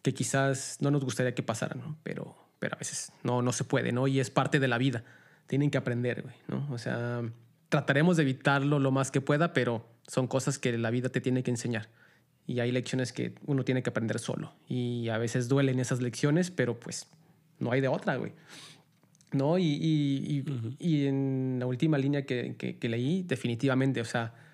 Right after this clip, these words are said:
Speaker 1: lo que les comentaba, no había un plan, ¿no? O sea, no tenía nada planeado para, <laughs> para, para tener un, un hijo. Este, me agarró en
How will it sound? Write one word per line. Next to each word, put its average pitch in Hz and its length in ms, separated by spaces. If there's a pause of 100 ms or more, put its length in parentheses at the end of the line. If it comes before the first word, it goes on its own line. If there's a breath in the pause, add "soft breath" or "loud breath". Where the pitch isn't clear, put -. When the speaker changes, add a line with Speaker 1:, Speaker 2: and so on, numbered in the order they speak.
(140)
Speaker 1:
lo 143 120
que - 80
les 135 120
comentaba, 131 580
no 139 140
había 147 400
un 147 240
plan, 143 340
¿no? 131 160
O 139 60
sea, 123 140
no 127 120
tenía 135 320
nada 139 260
planeado 135 460
para, 120 300 (300 loud breath)
<laughs> - 280
para, 135 460 (540 loud breath)
para 139 200
tener 139 300
un, 143 480 (100)
un 135 200
hijo. 175 600 (720)
Este, 123 800
me 123 140
agarró 117 420
en 127 240